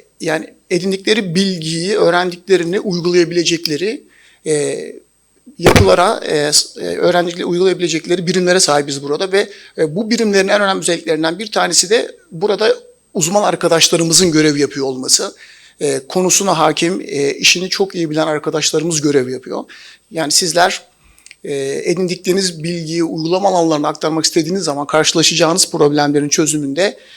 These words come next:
e, onlar sizlere yardımcı olacaklar. E, bu çok önemli.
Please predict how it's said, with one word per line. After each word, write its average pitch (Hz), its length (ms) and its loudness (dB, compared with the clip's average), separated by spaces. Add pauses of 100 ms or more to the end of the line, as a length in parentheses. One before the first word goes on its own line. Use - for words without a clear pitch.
(140)
e, 151 100 2
onlar 170 420 4
sizlere 156 440 2
yardımcı 160 460 2
olacaklar. 143 540 -2 (500)
E, 160 160 -2
bu 208 80 -2
çok 240 220 0
önemli. 160 540 2